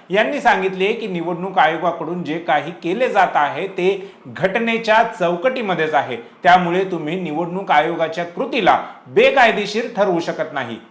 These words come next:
त्यावर वकील शंकर नारायणन म्हणाले की आम्ही निवडणूक आयोगाच्या अधिकारांना आव्हान देत नसून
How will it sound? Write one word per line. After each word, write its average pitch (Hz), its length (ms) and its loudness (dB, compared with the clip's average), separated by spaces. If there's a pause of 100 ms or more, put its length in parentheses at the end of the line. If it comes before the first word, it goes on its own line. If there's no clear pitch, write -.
त्यावर 247 280 6
वकील 240 380 -2
शंकर 190 420 0
नारायणन 202 560 4
म्हणाले 151 540 2
की 180 180 -4
आम्ही 143 340 -2
निवडणूक 165 560 -4
आयोगाच्या 156 600 2
अधिकारांना 151 800 2
आव्हान 147 580 -2
देत 160 240 -8
नसून 160 380 -4